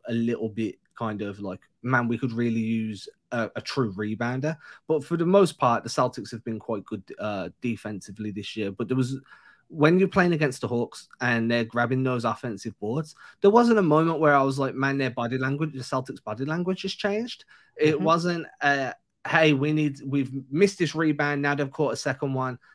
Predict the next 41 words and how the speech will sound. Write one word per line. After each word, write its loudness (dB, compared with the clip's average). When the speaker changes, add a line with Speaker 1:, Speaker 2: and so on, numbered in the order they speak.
Speaker 1:
Now 2
there's -4
an -6
issue." -4
They, -2
as -4
you -4
said, -6
that -2
they -2
weren't -2
making, -4
if -6
they -2
missed -4
that -4
second -6
chance -6
point, -6
there -6
wasn't -4
a -10
third -10
chance. -16
There -14
wasn't -8
a -12
fourth -12
chance. -16
And 2
then 4
you 4
look 2
at -2
the -2
big 0
rotation 0
that -6
was -4
in 4
there, 0